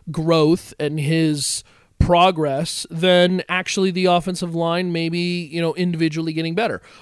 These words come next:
But you could see a unit now become the most improved because of what's happening around them. And it has everything to do with Drew Lock making his teammates better,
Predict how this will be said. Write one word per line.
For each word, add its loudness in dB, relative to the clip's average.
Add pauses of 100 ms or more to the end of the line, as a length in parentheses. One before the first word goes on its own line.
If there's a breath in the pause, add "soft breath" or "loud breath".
But 0
you 2
could -2
see -4
a 2
unit 0
now -4
become -4
the -6 (240 soft breath)
most 0
improved 2 (420 soft breath)
because -2
of 2
what's 0
happening -4
around -4
them. -6
And -4
it -2
has -4
everything 0
to 2
do 0
with -2
Drew 2
Lock 0
making -4
his 0
teammates -4
better, -2